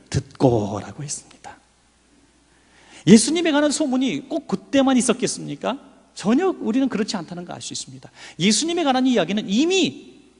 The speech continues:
이미 많은 사람들이 알 만큼 유명한 이야기였습니다. 그러나 그 이야기가 아직 그녀에게는 들리지 않았습니다. 왜? 나는 아직 치료받을 시간이 남았고, 내가 아직 의지하는 그 병원이 있었고, 내가 아직 물질을 사용할 수 있는 물질이 조금 남았기 때문입니다.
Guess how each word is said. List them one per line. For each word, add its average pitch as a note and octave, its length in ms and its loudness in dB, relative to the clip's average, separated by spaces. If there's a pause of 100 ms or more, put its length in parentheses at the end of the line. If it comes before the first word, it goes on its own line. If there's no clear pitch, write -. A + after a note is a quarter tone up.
이미 D#4 340 4
많은 A#3+ 340 2
사람들이 A#3 400 -2
알 D3+ 120 0
만큼 C#3 320 -6
유명한 G3 640 0
이야기였습니다. C#3+ 840 -6 (420)
그러나 D#4 260 4
그 - 160 4
이야기가 C4+ 680 0
아직 A3 220 2
그녀에게는 B3+ 580 4
들리지 G3+ 320 0
않았습니다. E3+ 380 -2
왜? G3 180 6
나는 A#3 300 4
아직 G3+ 240 -2
치료받을 B3 480 0
시간이 B3 340 -2
남았고, C3+ 640 -2 (220)
내가 A3 260 4
아직 A3 180 2
의지하는 A3 720 2
그 A#3+ 120 2
병원이 F#3 360 -2
있었고, E3 460 -2 (160)
내가 G#3+ 240 6
아직 A#3 200 -2 (260)
물질을 B3 440 2
사용할 E4 440 -4
수 - 100 -6
있는 D#3+ 300 -4
물질이 A3 280 -2
조금 A#3+ 220 -4
남았기 E3 420 -6
때문입니다. C#4+ 540 -10